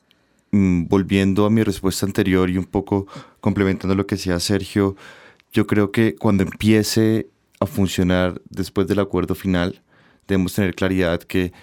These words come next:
las limitaciones que tiene la comisión. La comisión va a terminar con un informe, como lo dice el comunicado. A partir de ese informe es cuando nosotros como ciudadanos colombianos debemos empezar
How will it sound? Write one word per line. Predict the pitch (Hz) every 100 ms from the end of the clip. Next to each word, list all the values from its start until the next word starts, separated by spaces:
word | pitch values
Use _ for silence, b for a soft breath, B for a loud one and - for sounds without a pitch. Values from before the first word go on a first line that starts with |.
| B B B
las | 101
limitaciones | 98 95 92 92 95 90 85
que | 92
tiene | 85 85
la | 82
comisión. | 82 85 78 - 80 76 B B B B B
La | 95
comisión | 104 95 - 107 113 131 107
va |
a | 95
terminar | 98 104 98 92
con | -
un | 98
informe, | 98 - 113 95 85 80 - - _
como | 107 95
lo | 85
dice | 85 -
el |
comunicado. | - 95 90 - 87 82 - b b b b b b
A | 110
partir | 110 104 107
de | 101
ese | 101
informe | 107 113 113
es | 117
cuando | - 101 104 - _ _
nosotros | 101 101 95 98 - 101
como | - 104 98 90
ciudadanos | 82 - 87 90 95
colombianos | 110 92 87 92
debemos | 90 87 82 90
empezar | 85 90 85